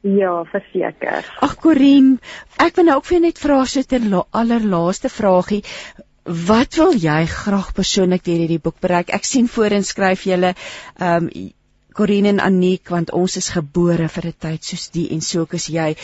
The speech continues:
Speaker 2: Hou dit verband, wat wil jy graag deur hierdie boek bereik?
Speaker 1: In my eie lewe dink ek sal ek altyd, as ek nou die Engelse woord, ehm, kan gebruik, as ek daarna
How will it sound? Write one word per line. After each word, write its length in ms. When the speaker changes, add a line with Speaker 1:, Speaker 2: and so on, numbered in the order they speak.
Speaker 2:
Hou 300
dit 180
verband, 520
wat 220
wil 100
jy 140
graag 320
deur 120
hierdie 220
boek 200
bereik? 540
Speaker 1:
In 100
my 220
eie 260
lewe 420
dink 160
ek 180
sal 120
ek 320
altyd, 500
as 80
ek 80
nou 80
die 140
Engelse 480
woord, 300
ehm, 200
kan 180
gebruik, 560
as 100
ek 100
daarna 240